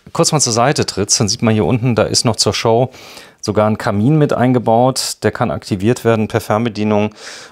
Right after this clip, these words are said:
Und oben drüber ist dann ein großer Fernseher.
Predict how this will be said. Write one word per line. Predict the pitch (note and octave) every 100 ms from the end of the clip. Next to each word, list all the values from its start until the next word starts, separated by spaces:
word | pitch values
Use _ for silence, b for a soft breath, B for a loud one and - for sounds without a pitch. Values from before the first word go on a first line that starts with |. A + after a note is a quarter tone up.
| -
Und | G#2+ G#2+ G#2+ -
oben | A2 A2+ G#2+
drüber | A2 A#2+ A2+ A2
ist | G#2 - A2
dann | G#2
ein | F#2+
großer | F#2+ A2 D3 B2+
Fernseher. | - A2+ B2+ C3+ C#3+ C#3+ C#3